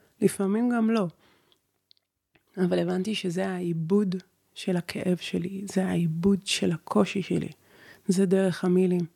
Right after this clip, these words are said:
זה דרך הכתיבה שלי. לפני הרבה, הרבה שנים, חבר שאל אותי, "למה את עושה מוזיקה? למה, למה את נשארת שם? למה את, אה, נלחמת במרכאות?"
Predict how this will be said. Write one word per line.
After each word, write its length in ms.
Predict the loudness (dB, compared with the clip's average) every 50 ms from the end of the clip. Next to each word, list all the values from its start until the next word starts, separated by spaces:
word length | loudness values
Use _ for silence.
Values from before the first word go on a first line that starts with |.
| _ -12
זה 140 | -8 -6 -4
דרך 280 | -2 -4 -4 -4 -6
הכתיבה 440 | -8 -8 -6 -2 -2 0 0 0 -2
שלי. 300 | -2 -4 -4 -4 -4 -4
לפני 220 | -6 -2 0 0 0
הרבה, 340 | 0 0 -2 -4 -4 -4
הרבה 240 | -2 -2 -4 -4 -6
שנים, 400 | -8 -8 -8 -6 -4 -4 -4 -6 -8 _ _ _ _ _ _ _ _ _ _ _ _ _ _ _ _ _ _ _ _ _
חבר 560 | -10 -2 0 2 2 4 4 4 4 2 0 -2 -6 -12 -14
שאל 420 | -14 -10 -8 -6 -4 -2 -2 -2 -2
אותי, 640 | -2 -6 -8 -6 -4 -2 -2 -2 -2 -4 -4 -6 -8 -10 _ _ _ _ _ _ _ _ _ _ _ _ _ _ _ 4
"למה 180 | 4 6 6 6
את 100 | 4 2
עושה 220 | 0 0 0 0
מוזיקה? 460 | 0 0 -2 -4 -8 -10 -12 -12 -14 -14 -14 _ _ _ _ _ _ _ _ _ _ _ _ _ _ _ _ _ _ _ _ _ _ _ _
למה, 400 | 0 4 6 6 6 6 4 2
למה 180 | 0 0 0 -2
את 120 | -2 -2
נשארת 380 | -2 -4 -4 -4 -6 -6 -6 -6
שם? 200 | -4 -4 -2 -2
למה 260 | 0 0 0 0 0
את, 220 | -2 -4 _ -10 -8
אה, 160 | -6 -4 -4 -4
נלחמת 1000 | -4 -4 -4 -4 -2 -2 -2 -2 -4 -6 -4 -2 0 2 2 2 0 -2 -4
במרכאות?" 680 | -4 -4 -4 -6 -8 -10 -10 -10 -8 -8 -10 -12 _